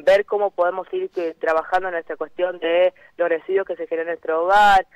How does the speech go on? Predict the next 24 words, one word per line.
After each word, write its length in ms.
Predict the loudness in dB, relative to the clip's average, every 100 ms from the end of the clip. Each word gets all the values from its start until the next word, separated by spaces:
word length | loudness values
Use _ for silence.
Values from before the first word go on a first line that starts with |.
| -18
cómo 220 | -2 0 2
podemos 240 | -2 0
ir 80 | -6
haciendo 240 | -4 -8
eficiencia 440 | -8 -10 -12 -6 -6
energética, 600 | -6 -6 -8 -6 -6 -4
que 100 | 0
ahora 340 | 2 2 0
no 120 | -6 -6
solamente 440 | -4 -4 -4 -8
es 60 | -8
una, 160 | -8
es 160 | -10 -10
un 80 | -6
beneficio 480 | -6 -6 -16 -10 -8
económico 520 | -6 -2 -2 -2 -4
la 100 | -6
eficiencia 340 | -8 -12 -8
energética, 480 | -8 -8 -10 -6 -6
sino 200 | -6 -8
también 200 | -6 -6
tiene 160 | -6 -10
un 60 |
impacto 440 | -10 -8 -6 -6